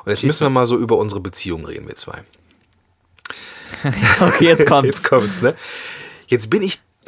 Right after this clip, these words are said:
Speaker 1: als, als Germanist und Linguist, ähm, total drauf und benutze gerne deutsche Wörter.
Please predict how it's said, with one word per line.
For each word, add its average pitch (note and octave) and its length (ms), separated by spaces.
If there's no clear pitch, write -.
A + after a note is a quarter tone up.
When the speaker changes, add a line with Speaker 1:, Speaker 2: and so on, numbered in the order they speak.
Speaker 1:
als, - 480
als G#2+ 320
Germanist A#2+ 460
und A#2 100
Linguist, C3 640
ähm, G#2+ 560
total B2 680
drauf G#2+ 380
und A#2 120
benutze A#2+ 260
gerne A2+ 220
deutsche G2+ 480
Wörter. A2 420